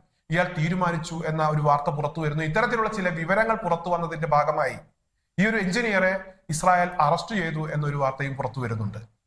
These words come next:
എന്തായാലും നേരത്തെ ഇവിടെ ജോ ബൈഡൻ ഭരണകൂടം ഇസ്രായേലിന് കൊടുക്കാതെ തടഞ്ഞു വെച്ചിരുന്ന ഉഗ്രശേഷിയുള്ള ആയുധങ്ങൾ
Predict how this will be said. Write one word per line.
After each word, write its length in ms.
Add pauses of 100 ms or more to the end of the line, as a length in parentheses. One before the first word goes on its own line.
(440)
എന്തായാലും 320
നേരത്തെ 720
ഇവിടെ 300
ജോ 260
ബൈഡൻ 340
ഭരണകൂടം 760 (560)
ഇസ്രായേലിന് 760
കൊടുക്കാതെ 600
തടഞ്ഞു 440
വെച്ചിരുന്ന 540
ഉഗ്രശേഷിയുള്ള 1000
ആയുധങ്ങൾ 920